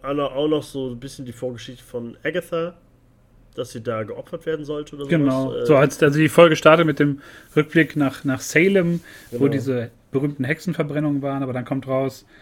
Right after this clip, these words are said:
Speaker 2: ist ja ein Hexenzirkel und sie hat sich irgendwie im Rang, äh, was erlaubt und, äh, wird dann dem, zum Tode verurteilt, aber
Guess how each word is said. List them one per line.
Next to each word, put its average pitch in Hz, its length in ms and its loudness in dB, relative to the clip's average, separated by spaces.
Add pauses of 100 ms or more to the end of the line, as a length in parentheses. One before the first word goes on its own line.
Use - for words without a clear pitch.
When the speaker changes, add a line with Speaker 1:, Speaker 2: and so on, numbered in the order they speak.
(260)
Speaker 2:
ist - 140 -8
ja 139 80 4
ein 131 60 -2
Hexenzirkel 156 680 2
und 139 100 4
sie 139 200 2
hat 131 260 -2
sich 127 240 -8
irgendwie 123 420 -4 (420)
im 127 140 0
Rang, 160 420 0 (420)
äh, 127 260 -4
was 135 180 -6
erlaubt 131 560 -4
und, 120 340 -4
äh, 117 220 -8
wird 120 140 -8
dann 123 80 0
dem, 113 220 0
zum 117 200 -4
Tode 160 300 -2
verurteilt, 143 560 -6
aber 117 320 -4